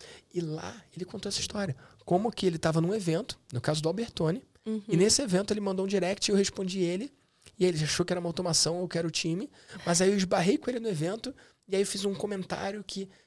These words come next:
Speaker 1: eu só poderia ter feito esse comentário se tivesse sido eu mesmo respondendo e
Speaker 2: Sim.
Speaker 1: tivesse sido eu mesmo vendo o perfil.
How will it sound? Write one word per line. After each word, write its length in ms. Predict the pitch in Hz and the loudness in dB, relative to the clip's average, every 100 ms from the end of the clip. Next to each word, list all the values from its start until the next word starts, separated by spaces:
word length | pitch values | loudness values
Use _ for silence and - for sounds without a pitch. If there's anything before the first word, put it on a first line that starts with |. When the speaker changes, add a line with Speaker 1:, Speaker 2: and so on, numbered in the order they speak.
| _ | _
Speaker 1:
eu 60 | - | -4
só 100 | - | -2
poderia 380 | 202 196 180 226 | -2 -4 -2 -2
ter 100 | 214 | -4
feito 140 | 202 | -4
esse 60 | - | -4
comentário 440 | 180 165 165 180 | -2 -2 -2 0
se 100 | 180 | 0
tivesse 240 | - 170 - | 2 2 4
sido 220 | 196 175 | 4 4
eu 80 | 185 | 2
mesmo 180 | 180 180 | 2 0
respondendo 540 | 165 - 135 131 160 156 | 0 0 0 2 2 2
e 40 | |
Speaker 2:
Sim. 80 | 143 | 0
Speaker 1:
tivesse 320 | 151 147 196 | 2 2 2
sido 180 | 165 156 | 2 2
eu 80 | 175 | 0
mesmo 320 | 165 160 151 | 0 0 0
vendo 160 | 143 143 | 0 -2
o 40 | |
perfil. 340 | 127 123 160 | -4 -2 -2